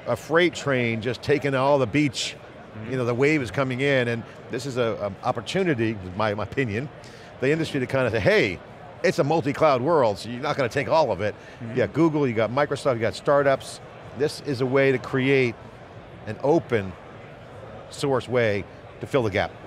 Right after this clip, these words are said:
Speaker 1: Your thoughts, you agree?
Speaker 2: I, I, I totally agree, and I think what's interesting, this conference does not have a corporate, like a, at least an explicit corporate sponsor. It has four or five that are all trying to have their play in it. Microsoft's not one of them, which is sort of interesting.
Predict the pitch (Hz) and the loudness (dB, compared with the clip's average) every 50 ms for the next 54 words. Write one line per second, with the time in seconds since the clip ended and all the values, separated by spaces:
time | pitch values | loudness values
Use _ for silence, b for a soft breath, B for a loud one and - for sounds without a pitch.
0 | - - - - - - - - - 135 151 135 - 107 85 78 - - - - | -18 -16 -18 -16 -18 -16 -16 -6 -2 -2 0 2 2 0 0 -2 -6 -10 -6 -6
1 | 123 127 101 117 127 147 160 165 165 151 - 175 202 190 180 175 165 165 - 160 | -6 -4 -4 -2 2 2 2 2 0 0 0 0 0 2 0 -2 -4 -4 -2 -2
2 | 160 175 - 254 311 226 185 165 185 190 165 151 156 151 - - 165 170 156 - | -2 2 4 4 4 4 4 4 4 4 4 4 2 2 0 0 0 -2 -2 -2
3 | 185 185 190 160 - 165 151 143 151 185 - - - 190 175 - 170 147 - - | -4 -6 -6 -4 -2 -2 0 0 0 -2 0 0 -2 -2 0 0 -2 -4 -2 -6
4 | 151 131 - 147 147 156 127 143 143 143 139 123 120 - - 143 139 - 139 131 | -8 -4 0 2 2 4 4 4 4 4 2 0 0 0 -2 -2 0 2 2 2
5 | 131 - - 127 123 120 - 131 120 123 - - 131 143 127 - - 127 117 110 | 2 0 -2 -2 -2 -2 0 0 -2 -2 -2 -2 -2 -2 -2 -4 -6 -6 -6 -8
6 | - - - 156 - - 127 - - 131 120 - 110 - - - 110 113 - - | -6 -4 -4 -2 -2 -2 -4 -2 -2 -2 -2 -2 -6 -8 -6 -8 -8 -8 -6 -6
7 | 120 135 107 117 123 117 - - 151 143 127 - - 131 131 131 127 113 123 127 | -4 -2 0 0 -2 -2 0 0 2 2 2 2 2 4 4 4 4 4 2 2
8 | 123 120 117 123 123 123 123 120 120 117 - - 135 127 123 117 110 127 127 113 | 2 4 2 4 4 4 4 4 2 0 -2 0 0 0 2 2 0 0 0 0
9 | 120 120 113 - - 131 135 131 120 117 120 - - - 120 175 220 - 170 - | -2 -4 -4 0 0 2 2 2 2 0 -2 -4 -6 -4 -2 -2 -2 -2 -2 0
10 | 147 127 - - - 131 123 120 120 120 110 113 135 139 117 110 - 123 113 - | 0 0 0 -2 -6 -6 -4 -4 -4 -2 -2 -4 -4 -6 -8 -8 -10 -12 -8 -8
11 | 143 127 120 120 110 - 117 - - 120 117 | -6 -4 -4 -6 -6 -8 -10 -8 -8 -8 -8